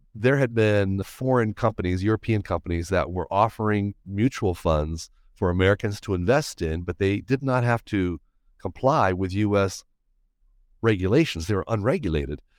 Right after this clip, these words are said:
And as a result, they were able to deliver better results than typical brokerage in, in the U S. So when the tax law change in nineteen eighty-six came through, they instituted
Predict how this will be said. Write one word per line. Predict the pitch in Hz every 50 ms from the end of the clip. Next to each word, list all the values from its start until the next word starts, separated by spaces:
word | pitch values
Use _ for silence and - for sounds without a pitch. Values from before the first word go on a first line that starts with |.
| _ _ _ _ _ -
And | - 101 104 101 98 98
as | 98 104 104 101
a |
result, | 101 104 101 135 143 131 -
they | 120 113
were | 107 90
able | 101 104 104
to | - -
deliver | 87 92 95 90 90 87
better | 80 - - 107 107 113 107
results | 92 90 92 85 82 127 135 117 90 95 - - - -
than | 90 90 87 87 85
typical | - - 113 95 - 90 - 85 82 85
brokerage | - - 98 90 85 80 - - 82 85 78 - - - - _ _ _ _ _ _ _ _ _ _ _ _ _ _ _ _ _ -
in, | - 101 87 85 87
in | 90 87
the | 82 82
U | 85 92 131 170
S. | 127 - - - - - - _ _ _ _ _ _ _ _ _ _ _ _ _ _
So | - - - 113 107 104 101 101 - - _ _ _
when | 131 127 110 98
the | 98 -
tax | - 151 160 - -
law | - 107 95
change | - - 98 92 90 85
in | 92 98
nineteen | 98 101 - - 98 92
eighty-six | 87 87 85 - 135 - - -
came | - 95 85 85
through, | 90 85 82 82 82 85 82 -
they | 95 92 87 92 95
instituted | - 120 131 127 - - 104 - - 104 98 95 95 92 90 85 80